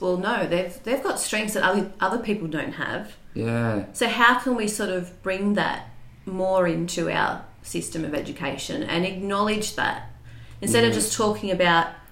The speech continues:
Speaker 1: "Oh, they're so far behind in their maths and blah, blah, blah, and oh, they're not reaching the same outcomes as"
Speaker 2: It's like, yeah, perhaps their priorities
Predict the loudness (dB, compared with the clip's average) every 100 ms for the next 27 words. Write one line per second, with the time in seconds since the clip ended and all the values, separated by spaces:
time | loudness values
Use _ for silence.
0 | -20 -4 2 4 4 4 2 2 0 2
1 | 2 4 4 2 2 2 -2 -4 -2 2
2 | 2 2 2 2 2 4 4 6 4 4
3 | 0 -12 -2 0 0 0 0 0 0 2
4 | 2 0 -4 -2 -4 -6 -4 -4 -4 -6
5 | -2 0 0 2 2 2 0 -2 0 2
6 | 0 2 4 8 8 6 2 -2 -12